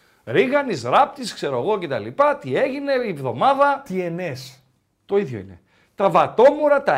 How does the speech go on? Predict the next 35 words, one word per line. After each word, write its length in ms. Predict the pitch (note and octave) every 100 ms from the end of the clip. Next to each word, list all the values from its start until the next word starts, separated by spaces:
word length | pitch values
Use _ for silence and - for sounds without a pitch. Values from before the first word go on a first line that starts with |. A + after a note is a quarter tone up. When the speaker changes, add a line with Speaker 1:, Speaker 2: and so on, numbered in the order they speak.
| E3+
Speaker 1:
έτσι, 340 | C#4+ - C#4+ C4+
το 140 | G3
πρόγραμμά 600 | F#3+ A#3 G#3+ A3+ F#3 C#4+
μας, 300 | D4+ C#4+ B3
τι 180 | - A#3
έγινε, 260 | A3 A3 G3+
τι 120 | G#3+
να 140 | G3
γίνει, 280 | A#2 F#3+ D4
πώς 260 | A#3 F3 -
πήγαμε, 420 | D4 D4+ D4+ C#4+
τι 180 | - A3
κάναμε 360 | A#3 G#3 D#3+
λάθος, 440 | B2+ B3+ D4+ A#3 G#3
να 140 | G#3
διορθώσουμε. 640 | C#3 C3 A2+ C#4 - C4 D4+ D4+ - _ _ _
Γιατί 160 | A3 G#3+
σας 100 | A3
είπα, 160 | G3+
ο 220 | G3 F#3+
Ράγκα 260 | G#3 A3 A3+
είναι, 320 | A#3 A#3 A3+ - _ _ _
ε, 280 | - G#2+ B2 F3 E3+
υπάκουος, 600 | - E3+ - - A2+ G#2
είναι 280 | E3 F3+ F3+
πειθαρχημένος 920 | F3 E3+ D#3+ F#3 F3+ F3 A#2 - - -
σε 180 | - C3
πράγμα-, 300 | C#3+ C3+ B2+
υπάκουος 760 | - E3+ E3+ F3 - - - -
σε 180 | -
κάποια 240 | D3 D#3 D#3
πράγματα 280 | E3 D#3 D3
που 80 |
δεν 120 | D3+ D3
γνωρίζει, 540 | C#3 C#3 G3 A#3+